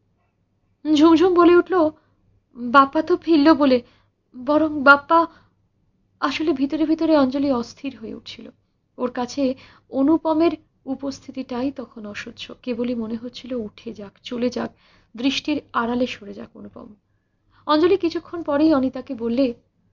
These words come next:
"হাসুকে একা রেখে এসেছো, তোমরা ভাই চলেই যাও, দেরি করো না।" ওরা সত্যি সত্যি শেষ পর্যন্ত উঠে চলে এলো। আসার সময় অনুপম আবার বললে, "দরকার হলে খবর দিও কিন্তু।"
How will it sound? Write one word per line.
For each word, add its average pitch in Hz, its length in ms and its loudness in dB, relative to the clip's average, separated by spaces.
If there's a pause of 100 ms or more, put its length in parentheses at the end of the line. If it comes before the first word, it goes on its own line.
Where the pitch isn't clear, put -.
(520)
"হাসুকে 269 540 -4
একা 254 320 2
রেখে 254 280 -4
এসেছো, - 380 -12 (520)
তোমরা 269 240 4
ভাই 285 180 2
চলেই 262 340 0
যাও, 226 200 -10
দেরি 262 240 2
করো 220 240 -10
না।" 233 160 -10 (880)
ওরা 320 160 4
সত্যি 311 360 -6
সত্যি 339 340 -8
শেষ 285 260 -10
পর্যন্ত 285 400 -10
উঠে 233 340 -14
চলে 226 300 -18
এলো। 226 160 -16 (500)
আসার 226 280 -6
সময় 262 400 2 (400)
অনুপম 311 380 4 (120)
আবার 240 300 0 (100)
বললে, 208 280 -20 (720)
"দরকার 196 420 -4
হলে 247 260 -4
খবর 202 340 -6
দিও 233 220 -8
কিন্তু।" - 380 -16